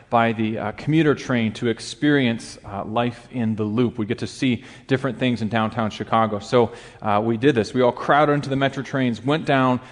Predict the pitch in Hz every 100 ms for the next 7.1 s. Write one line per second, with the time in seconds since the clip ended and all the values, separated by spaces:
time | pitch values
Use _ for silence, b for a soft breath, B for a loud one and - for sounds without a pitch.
0 | B 117 147 151 139 135 - 127 120 127
1 | 120 - - 151 135 - 139 127 120 -
2 | 151 - 143 131 113 147 143 131 123 110
3 | 113 117 110 B B B - 107 104 127
4 | 165 151 123 113 110 - - 170 180 160
5 | 143 143 139 120 - 147 131 110 107 -
6 | 110 107 - 165 165 127 123 123 117 98